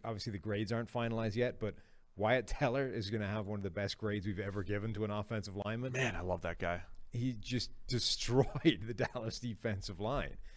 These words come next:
Speaker 1: Um, and he's not alone. Like, Jack Conklin had an insane grade as well. Like, the Browns' offensive line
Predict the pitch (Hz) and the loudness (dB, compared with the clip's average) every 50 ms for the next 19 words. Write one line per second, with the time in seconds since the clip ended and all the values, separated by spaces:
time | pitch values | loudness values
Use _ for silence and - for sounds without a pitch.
0 | - - - - - - 113 107 107 107 104 101 98 98 - 120 131 143 139 123 | -16 -18 -20 -20 -14 -8 -4 -2 0 0 0 -2 -2 -2 0 2 4 4 6 6
1 | 165 151 143 151 185 226 165 98 101 104 - 135 131 135 - - 131 160 165 151 | 8 8 8 10 8 8 6 6 2 2 2 2 0 2 2 2 2 2 2 2
2 | - 131 95 85 95 101 98 95 90 - - 127 110 107 101 92 87 107 101 92 | 2 0 0 0 0 -2 -2 -4 -4 -2 0 0 0 0 0 -2 0 -2 -2 -2
3 | 90 87 80 95 117 127 98 73 98 120 120 - - - - - - - - - | -2 -4 -4 -2 0 0 0 0 -2 -4 -4 -4 -6 -10 -14 -16 -16 -18 -18 -16
4 | - - 143 123 92 123 131 131 135 139 135 127 117 123 123 127 120 - 131 123 | -4 0 0 2 4 4 4 4 4 2 2 0 0 0 0 0 0 0 0 0
5 | 110 - 120 90 107 110 110 110 107 104 95 92 87 | 0 0 -2 -2 0 0 2 2 2 0 0 -2 -4